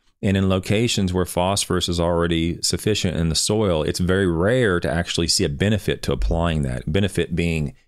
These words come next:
an increase in establishment or an in-, rate or an increase in the quality of turf grass during establishment, which can happen, but usually only when the phosphorus in the soil has already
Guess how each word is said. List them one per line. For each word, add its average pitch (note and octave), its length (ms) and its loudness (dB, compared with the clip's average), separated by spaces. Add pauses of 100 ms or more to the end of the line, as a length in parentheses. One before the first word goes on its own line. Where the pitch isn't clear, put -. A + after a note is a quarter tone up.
an F2 140 2
increase F2 460 0
in E2 60 -2
establishment D2+ 720 -2
or C#2 120 -4
an D2 60 -2
in-, F2 260 -2 (100)
rate D2+ 360 -2
or D#2+ 140 0
an E2 80 0
increase E2+ 420 -2
in C#2 80 -2
the B1+ 80 -6
quality D#2+ 400 0
of D2+ 80 -4
turf D2 220 -2
grass C#2+ 200 -2
during C#2+ 200 -2
establishment, C2+ 600 -2 (360)
which - 280 -2 (240)
can F#2+ 160 0
happen, F#2+ 480 0
but E2+ 220 -2
usually G#2+ 560 2
only B2 380 2
when F#2 140 2
the F2 60 2
phosphorus E2 500 -2
in - 40 0
the D#2 60 0
soil C#2+ 320 -2
has D#2+ 180 -2
already D#2+ 420 0